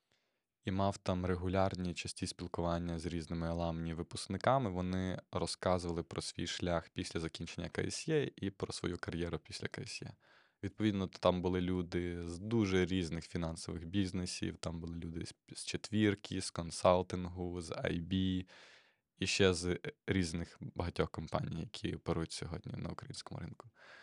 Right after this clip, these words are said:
З часом до мене прийшло розуміння, що це все досить нудно. Поясню чому.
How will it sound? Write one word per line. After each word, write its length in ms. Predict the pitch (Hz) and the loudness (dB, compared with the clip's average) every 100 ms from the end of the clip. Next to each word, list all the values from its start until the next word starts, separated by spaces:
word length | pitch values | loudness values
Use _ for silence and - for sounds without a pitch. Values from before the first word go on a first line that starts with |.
| - - _ _ _ _ _ _ _ | -20 -20 _ _ _ _ _ _ _
З 100 | - | -2
часом 320 | - 165 - 123 | 8 8 8 8
до 60 | |
мене 180 | 127 127 | 10 8
прийшло 300 | 123 117 120 | 6 8 10
розуміння, 580 | 113 104 117 135 120 110 | 10 6 6 6 6 6
що 260 | - - 101 98 104 107 - - | 4 0 -2 -4 -8 -12 -14 -6
це 160 | - | -2
все 460 | 113 - - - 135 | 2 4 4 6 6
досить 640 | 117 101 123 - 113 - | 6 6 6 6 0 0
нудно. 640 | 101 101 113 131 147 175 202 170 _ _ - _ - - | 2 4 4 4 0 0 -2 -10 _ _ -20 _ -20 2
Поясню 360 | 98 101 - 101 | 6 6 6 4
чому. 280 | - 85 | 4 0